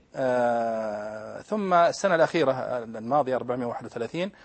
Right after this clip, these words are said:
كنا خصصنا كل حلقة لسورة من القرآن الكريم. فاليوم الأول مثلًا أخذنا سورة الفاتحة، نتحدث عن اسم السورة،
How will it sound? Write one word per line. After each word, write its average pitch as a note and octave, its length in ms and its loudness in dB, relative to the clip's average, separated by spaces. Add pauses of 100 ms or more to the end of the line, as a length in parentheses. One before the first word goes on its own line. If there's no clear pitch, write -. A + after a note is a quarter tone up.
(480)
كنا F#3 640 2
خصصنا D#3+ 500 0
كل F3 280 -2
حلقة F#3+ 360 2 (260)
لسورة C3+ 340 0
من C3 100 -2
القرآن B2 320 -2
الكريم. F2+ 260 -14 (640)
فاليوم E3+ 300 4
الأول E3+ 240 6
مثلًا E3 320 4
أخذنا D#3+ 260 0
سورة D3+ 260 -2
الفاتحة، - 540 -4 (920)
نتحدث F3 460 4
عن D#3+ 140 4
اسم E3+ 200 -2
السورة، A#2 360 -4